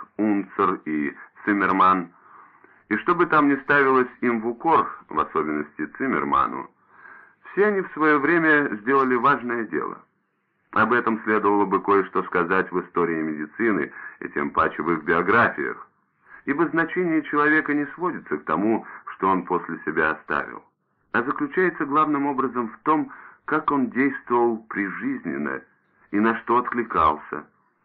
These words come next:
а также в том, пробудил ли он в своих современниках потребность действовать и отдаваться новым веяниям. Ученым-правоведам, привыкшим с юных лет к напыщенному стилю,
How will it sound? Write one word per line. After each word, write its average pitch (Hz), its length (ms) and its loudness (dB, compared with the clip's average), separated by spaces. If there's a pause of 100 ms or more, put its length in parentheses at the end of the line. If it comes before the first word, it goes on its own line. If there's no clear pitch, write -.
(120)
а 98 100 0
также 92 340 0
в 92 60 -10
том, 113 400 0 (380)
пробудил 117 580 4
ли 127 80 4
он 113 240 4
в - 160 -16
своих 95 420 2
современниках 82 840 -4
потребность 95 760 -2
действовать 87 640 -2 (440)
и 90 60 0
отдаваться 82 680 2
новым 80 480 -2
веяниям. 69 680 -6 (840)
Ученым-правоведам, 123 1700 2 (360)
привыкшим 123 600 2
с - 60 -20
юных 120 320 0
лет 110 200 2
к - 60 -4
напыщенному 95 840 -2
стилю, 104 600 -10